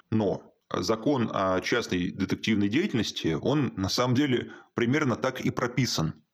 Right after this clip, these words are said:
Вот именно так, как вот показано в фильмах. По закону, а, детектив должен подойти к человеку в письменной форме, что ещё более бредово звучит, уведомить его, что он хочет там собирать о нём какую-то информацию,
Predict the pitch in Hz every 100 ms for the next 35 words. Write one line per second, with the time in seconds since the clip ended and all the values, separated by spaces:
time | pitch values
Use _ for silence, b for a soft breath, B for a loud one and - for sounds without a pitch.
0 | _ - 98 - 127 113 98 - 165 -
1 | - 98 - 98 127 110 107 - 117 95
2 | - - _ - 98 110 113 131 101 87
3 | 87 110 - - 90 90 87 85 82 90
4 | - - 165 180 - - _ 104 127 113
5 | 95 87 - _ _ 107 113 113 101 -
6 | 95 92 101 165 - - - B B B
7 | B B - - 165 - 110 90 85 -
8 | 127 135 90 78 78 _ - - 110 104
9 | 107 101 104 95 98 110 98 87 90 98
10 | - 92 - 101 120 98 92 85 101 90
11 | 87 - 95 90 - 107 - - 90 76
12 | - 98 101 101 - 92 85 85 104 90
13 | 95 82 - 110 156 - - -